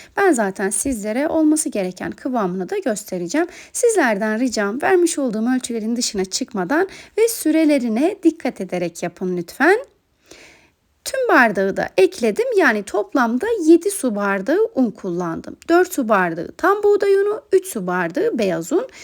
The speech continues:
Bütün unu ekledikten sonra dört beş dakika boyunca seri bir şekilde hamuru güzelce yoğurdum.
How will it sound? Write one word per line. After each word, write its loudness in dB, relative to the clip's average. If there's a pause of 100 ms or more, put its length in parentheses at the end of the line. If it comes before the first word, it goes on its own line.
(220)
Bütün 0
unu 4
ekledikten -2
sonra -6
dört 0
beş 0
dakika -10
boyunca -4
seri 2
bir 0
şekilde -10
hamuru 0
güzelce -2
yoğurdum. 0